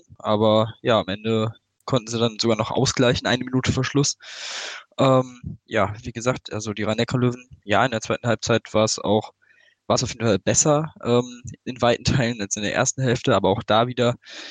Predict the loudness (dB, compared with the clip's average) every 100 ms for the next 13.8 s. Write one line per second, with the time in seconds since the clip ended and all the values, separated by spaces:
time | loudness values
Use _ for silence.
0 | -20 -20 _ _ -2 0 2 0 -2 -4
1 | -2 -2 -2 -10 -10 -16 -2 0 0 -2
2 | -16 -18 _ -20 _ _ _ -6 -2 -2
3 | -2 -4 -2 0 0 -2 0 0 2 0
4 | 0 0 0 2 2 0 -2 -6 -6 -8
5 | -12 -16 -10 -8 -6 -8 -8 -10 -12 -8
6 | -6 -6 -10 -10 -12 _ -8 -4 0 0
7 | -2 -6 -18 -18 -20 _ -6 0 2 4
8 | 0 -2 -4 -4 -12 -8 -6 -4 -6 -4
9 | -6 -2 0 -2 -2 0 2 2 -4 _
10 | -2 0 0 0 0 0 -4 -8 -12 -10
11 | -8 -10 -8 -2 -2 -2 -8 -6 -4 -4
12 | -2 -2 -2 0 0 2 0 0 _ _
13 | -20 -20 -20 -20 _ 0 0 0